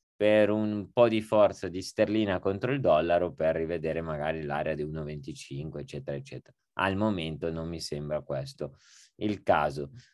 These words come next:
Dollaro Canada, chiudiamo con dollaro Canada, mercato ancora fortemente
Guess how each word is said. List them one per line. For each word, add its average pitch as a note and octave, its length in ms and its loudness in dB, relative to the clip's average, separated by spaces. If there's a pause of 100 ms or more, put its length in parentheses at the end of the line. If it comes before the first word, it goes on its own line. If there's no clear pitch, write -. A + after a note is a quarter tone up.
Dollaro B2 480 8
Canada, G#2 520 4
chiudiamo F#2+ 760 2
con E2+ 680 0 (800)
dollaro G2+ 580 8
Canada, C#3 580 2 (280)
mercato G2 520 2
ancora F#2+ 520 4
fortemente F#2+ 1160 -4